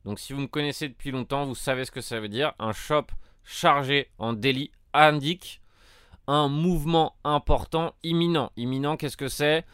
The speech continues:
Deux, trois, quatre jours, une semaine, peut-être max. Mais en gros,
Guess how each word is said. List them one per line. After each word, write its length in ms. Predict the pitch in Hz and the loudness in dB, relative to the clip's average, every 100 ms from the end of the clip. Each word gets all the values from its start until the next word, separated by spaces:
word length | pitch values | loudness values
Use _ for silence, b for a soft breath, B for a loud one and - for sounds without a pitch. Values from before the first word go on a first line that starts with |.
| b b b | b b b
Deux, 240 | 117 147 156 | 0 2 4
trois, 300 | - 151 147 | 6 6 4
quatre 280 | 156 143 | 2 0
jours, 280 | 117 156 151 | 2 2 2
une 80 | 139 | 0
semaine, 500 | - 151 147 165 147 - - | 0 0 2 2 0 -8 -8
peut-être 420 | 131 156 156 - | -2 0 0 0
max. 460 | 139 160 - - - b b b b | 2 2 2 -12 -14 b b b b
Mais 160 | 120 143 | 2 4
en 100 | 135 | 2
gros, 540 | 117 131 160 175 - | 0 4 6 6 4